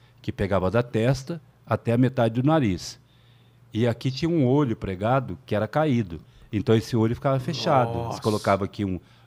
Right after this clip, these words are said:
Speaker 1: um tapa-olho fechado, daí colava outro,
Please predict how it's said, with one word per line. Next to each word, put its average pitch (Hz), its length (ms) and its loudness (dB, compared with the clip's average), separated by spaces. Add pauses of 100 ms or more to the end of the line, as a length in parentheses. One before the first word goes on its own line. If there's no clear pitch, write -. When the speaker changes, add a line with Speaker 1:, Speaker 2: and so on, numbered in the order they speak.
Speaker 1:
um 101 140 -2
tapa-olho 107 760 2 (540)
fechado, 113 640 -4 (100)
daí 98 160 -8
colava 107 380 -2
outro, 123 420 0